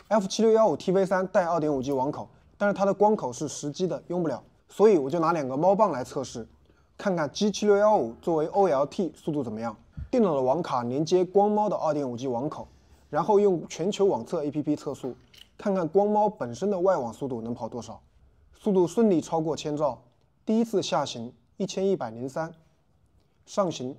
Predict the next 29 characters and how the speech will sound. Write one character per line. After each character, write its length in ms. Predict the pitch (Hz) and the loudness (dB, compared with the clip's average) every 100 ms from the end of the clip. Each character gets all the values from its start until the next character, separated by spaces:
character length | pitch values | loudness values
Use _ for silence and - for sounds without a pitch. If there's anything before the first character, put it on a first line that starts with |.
| - | -6
一 80 | 185 | -4
百 160 | 131 | -2
一 80 | 143 | -4
十 120 | - | -2
二， 160 | 156 123 _ _ _ _ _ _ _ _ _ _ _ _ | -2 -4 _ _ _ _ _ _ _ _ _ _ _ _
第 100 | 214 | 2
二 120 | 226 | 2
次 140 | 208 165 | 2 -2
下 180 | 170 143 | -4 -4
行 260 | 123 117 - _ _ | -6 -14 -20 _ _
一 220 | - 196 202 | -2 2 2
一 20 | |
零 200 | 143 131 | 0 -4
七， 360 | - 170 170 - _ _ _ _ _ _ _ _ | -6 -6 -8 -12 _ _ _ _ _ _ _ _
上 260 | - 196 160 | -10 -8 -6
行 300 | - 123 139 _ _ _ _ _ _ | -8 -12 -14 _ _ _ _ _ _
一 80 | 190 | -6
百 100 | 151 | -4
零 180 | 123 151 | -4 -6
九， 220 | 147 107 _ _ _ _ _ _ _ _ _ | -6 -10 _ _ _ _ _ _ _ _ _
速 160 | - 226 | -4 -2
度 100 | 170 | -2
很 200 | - 151 | -2 -2
稳， 180 | 190 107 - _ _ - | -2 -2 -12 _ _ -8
几 120 | 208 | -4
乎 240 | 196 220 | 0 0
没 160 | 151 131 | 0 -2
差 220 | 160 165 | -2 -4
别。 180 | 170 - | -4 -8